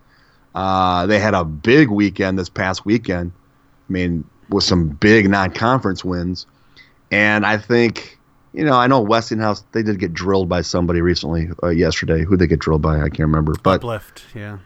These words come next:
Speaker 1: Yes, but, you know, within that league, they, they played, you know, North Lawndale tough. They played, uh, or Orrin Farragut tough, I mean. You know, oh, two of those three. I, I, I just think there's depth, and I think there's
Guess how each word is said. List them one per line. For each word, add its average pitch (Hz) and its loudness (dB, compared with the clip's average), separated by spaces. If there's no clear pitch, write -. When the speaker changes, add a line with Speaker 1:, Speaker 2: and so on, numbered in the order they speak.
Speaker 1:
Yes, 101 4
but, 113 0
you 104 -2
know, 101 2
within 110 2
that 117 2
league, 113 4
they, 107 2
they 98 -4
played, 104 2
you 92 -6
know, 139 2
North 113 2
Lawndale 117 4
tough. 113 0
They 101 -6
played, 104 0
uh, 92 0
or 101 -2
Orrin 127 4
Farragut 123 2
tough, 113 0
I 113 -4
mean. 113 -4
You 104 -8
know, 101 -6
oh, 92 -6
two - 0
of 113 8
those 95 2
three. 95 2
I, 104 -4
I, - 0
I 175 2
just 180 -4
think 180 -2
there's 120 -2
depth, - -4
and 110 -6
I 113 -2
think 117 -8
there's 110 0